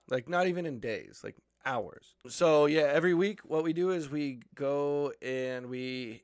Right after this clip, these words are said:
answer your hashtag Let's Talk Tuesdays, um, and we just do it on this while we're recording.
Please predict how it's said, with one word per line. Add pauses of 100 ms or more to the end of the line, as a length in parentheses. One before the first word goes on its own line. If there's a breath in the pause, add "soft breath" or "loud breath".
(120)
answer
your
hashtag
Let's
Talk
Tuesdays, (240)
um, (760)
and
we
just
do
it
on
this
while
we're
recording.